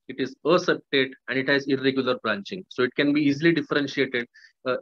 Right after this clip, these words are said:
experienced pathologist and an experienced microbiologist can easily differentiate mucor from aspergillus, which is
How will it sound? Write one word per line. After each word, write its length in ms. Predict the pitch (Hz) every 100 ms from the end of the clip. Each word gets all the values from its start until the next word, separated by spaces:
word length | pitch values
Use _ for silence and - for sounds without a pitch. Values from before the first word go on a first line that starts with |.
| -
experienced 600 | - - 185 185 170 170
pathologist 560 | 139 147 135 135 135
and 120 | 135
an 80 | 131
experienced 500 | 127 - 156 160 156
microbiologist 680 | 147 127 131 131 127 127 127 -
can 140 | 127 131
easily 320 | 135 135 156
differentiate 600 | 147 - 131 127 - 131 -
mucor 400 | 131 135 135 120 - - _
from 200 | - 127
aspergillus, 720 | 131 120 - 170 143 123 113 -
which 120 | 120
is 120 | 135